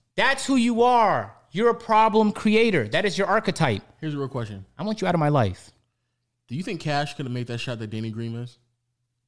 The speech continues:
Speaker 1: No exaggeration. Yep. I believe that.
Speaker 2: So we need to sign Cash over Danny? Bring, bring in Cash?
Speaker 1: Yeah, and I, and I don't have to pay Cash fifteen million,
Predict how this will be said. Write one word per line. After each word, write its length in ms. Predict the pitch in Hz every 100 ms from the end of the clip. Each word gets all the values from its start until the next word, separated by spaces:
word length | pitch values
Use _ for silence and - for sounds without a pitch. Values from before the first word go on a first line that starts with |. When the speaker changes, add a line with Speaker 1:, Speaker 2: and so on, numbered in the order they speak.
| _ _ _ _ _ _ -
Speaker 1:
No 380 | 107 110 120
exaggeration. 800 | 123 113 120 120 127 131 147 143 139 _ _ _ _ _ _ _
Yep. 280 | 98 104 - _ _ _ _ _ _ _ _ _ _ _ _ _ _ _ _ _ _ _ _ _ _ _ _ _ _ _ _ - -
I 120 | 92
believe 300 | 98 107 123
that. 200 | 101 95 -
Speaker 2:
So 140 | - 113
we 120 | 110
need 60 | 107
to 60 |
sign 220 | 107 107
Cash 380 | 107 120 117 117
over 140 | 123 113
Danny? 260 | 113 123 127 _ _ _ _ _ _ _ _ _ _ _
Bring, 220 | 113 113 104
bring 160 | 113
in 80 | 113
Cash? 260 | 113 117 120
Speaker 1:
Yeah, 160 | - 95
and 240 | 113 143
I, 60 | 123
and 160 | 107 123
I 80 | 135
don't 100 | 117
have 120 | 113
to 60 | 110
pay 120 | 110
Cash 260 | 120 104
fifteen 320 | - 107 - 104
million, 300 | 123 107